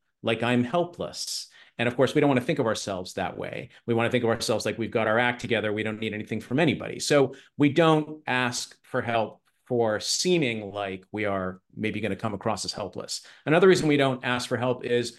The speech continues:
we don't wanna feel indebted to somebody. Like, "Oh, now I'm gonna owe you one because you helped me," right? So we have a lot of stuff around this. And of course,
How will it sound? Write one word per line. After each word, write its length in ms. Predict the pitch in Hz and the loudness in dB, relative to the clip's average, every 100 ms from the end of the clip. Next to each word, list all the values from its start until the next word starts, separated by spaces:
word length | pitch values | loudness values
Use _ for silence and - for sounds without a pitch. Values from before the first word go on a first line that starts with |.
| - | -12
we 140 | - 139 | -4 0
don't 100 | 147 | 2
wanna 240 | 135 127 | 2 0
feel 260 | - 143 127 | -4 -4 0
indebted 320 | 123 151 107 | 0 0 -2
to 80 | 98 | -6
somebody. 400 | - 90 - - | -12 -12 -14 -10
Like, 180 | 107 143 | -4 0
"Oh, 160 | 131 | 2
now 100 | 101 | 2
I'm 100 | 143 | 2
gonna 180 | 131 113 | 2 2
owe 120 | 135 | 4
you 180 | 160 110 | 4 2
one 300 | 90 87 104 | -2 -8 -8
because 240 | 113 120 120 | -4 0 2
you 60 | |
helped 260 | 160 180 - | 2 0 -4
me," 120 | 95 - | -12 -10
right? 260 | 101 113 | -6 -4
So 240 | - 147 147 - - | 4 2 2 -4 2
we 80 | |
have 100 | 262 | 4
a 40 | 208 | 6
lot 440 | 160 160 160 160 | 6 6 6 6
of 240 | 143 123 - | 4 2 -2
stuff 400 | - 170 - - | 0 2 2 0
around 360 | 117 101 101 | -2 -2 -6
this. 200 | 98 - | -10 -8
And 60 | 131 | -8
of 100 | - | 0
course, 320 | 170 - | 0 0